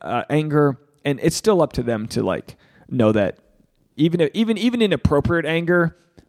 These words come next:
with an apology, you should get over it. Um, but in this instance, you gotta forgive the other person's pain. This is the, one of the hardest things I think I've ever had to deal with.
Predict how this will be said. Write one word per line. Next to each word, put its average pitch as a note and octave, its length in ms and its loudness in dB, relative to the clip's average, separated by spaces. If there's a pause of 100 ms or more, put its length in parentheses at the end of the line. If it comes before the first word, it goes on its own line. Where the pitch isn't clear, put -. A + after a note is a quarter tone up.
(320)
with F3+ 200 0
an A#3+ 60 0
apology, D3+ 800 0 (160)
you D3+ 80 2
should D#3 160 -2
get C3+ 140 2
over G2 320 -8
it. - 60 -16 (840)
Um, G#2+ 540 -2 (600)
but D#3 120 6
in C#3 100 4
this F#3+ 200 2
instance, A#2+ 680 -4 (140)
you C3+ 120 -8
gotta C#3+ 340 2
forgive B2+ 600 2
the A#2+ 120 2
other A2 160 2
person's A2 440 -4
pain. G2+ 400 -2 (340)
This F3 240 4
is G3 160 2
the, D3 140 4
one D3 200 4
of D3 60 0
the B2+ 60 0
hardest C3+ 420 2
things B2+ 380 0
I A#2 80 -2
think B2 200 -2
I've A2+ 220 0
ever G#2 220 -2
had A2 200 -2
to F#2+ 60 -8
deal B2 240 -2
with. - 260 -8